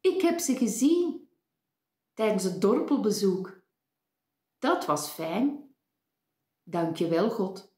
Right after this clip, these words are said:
voor deze lieve kinderen." Dag kinderen.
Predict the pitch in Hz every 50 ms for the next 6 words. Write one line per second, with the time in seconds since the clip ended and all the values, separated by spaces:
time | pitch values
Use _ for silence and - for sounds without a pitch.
0 | _ _ - 185 160 180 180 170 165 165 160 160 160 160 156 165 - - 175 160
1 | 165 165 165 185 226 285 - - _ _ _ _ _ _ _ _ _ _ _ _
2 | _ _ _ _ _ _ _ _ _ _ _ _ _ _ _ _ _ _ _ _
3 | _ _ _ _ _ _ _ _ _ _ _ _ _ _ _ _ _ _ _ _
4 | _ _ _ _ _ _ _ _ _ _ - 175 151 139 - - 175 165 170 170
5 | 165 175 180 - - -